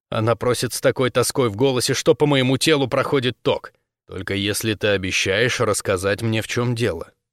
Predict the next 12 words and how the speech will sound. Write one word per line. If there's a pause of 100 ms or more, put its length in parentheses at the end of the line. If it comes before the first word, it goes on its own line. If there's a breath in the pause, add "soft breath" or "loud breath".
(320)
Уступаю. (500)
Едва
она
открывает
рот,
чтобы
заговорить,
в
комнате
раздается
звонок
сотового.